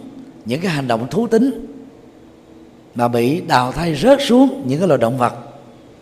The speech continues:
thì chúng ta thấy là các loài động vật đó là ăn tui nước sống lẫn nhau, con lớn nuốt con bé,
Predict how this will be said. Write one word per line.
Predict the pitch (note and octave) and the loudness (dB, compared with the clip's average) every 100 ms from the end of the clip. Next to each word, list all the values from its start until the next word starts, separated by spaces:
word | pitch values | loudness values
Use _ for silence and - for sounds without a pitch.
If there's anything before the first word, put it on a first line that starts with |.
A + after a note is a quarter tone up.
| - | -16
thì | A2+ | -8
chúng | A2+ D#3+ | -4 -2
ta | D3+ | 0
thấy | D#3+ A3 | 2 0
là | F3+ A#2 - - - - - | 0 -4 -12 -20 -20 -16 -4
các | G3+ | -2
loài | E3+ | 2
động | B2 B2 | 2 2
vật | C3 A#2 | 0 0
đó | D#3+ | 0
là | E3+ B2+ | -2 -2
ăn | - D#3+ D#3 | -2 -2 0
tui | F3 E3+ | 0 2
nước | F#3+ G#3+ | 2 0
sống | G#3 | -2
lẫn | F#3+ F3 | -2 -2
nhau, | E3+ E3+ - - - - | -2 -4 -8 -16 -18 -4
con | E3 | 0
lớn | E3 F3 B3 - - | 4 4 4 0 -6
nuốt | F3+ G#3+ | -2 0
con | F3 | 2
bé, | E3+ F#3+ G#3+ | 0 -2 -4